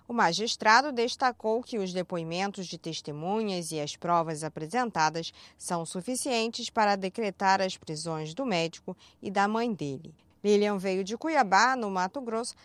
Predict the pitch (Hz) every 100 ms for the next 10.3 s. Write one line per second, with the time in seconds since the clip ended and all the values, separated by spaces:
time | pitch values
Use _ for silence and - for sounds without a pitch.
0 | _ - 269 277 277 262 226 247 247 247
1 | 240 269 262 269 285 269 208 208 226 233
2 | 220 254 185 160 135 - - _ - _
3 | 190 185 170 - 180 196 220 - 247 349
4 | 269 233 226 _ _ - 240 220 208 185
5 | 170 - 233 226 294 285 202 180 - _
6 | - - 254 214 226 226 - 220 214 208
7 | 185 185 185 - 240 185 180 180 175 -
8 | 233 - 175 170 180 _ _ - 214 214
9 | 202 196 220 196 151 143 165 165 - -
10 | 294 175 165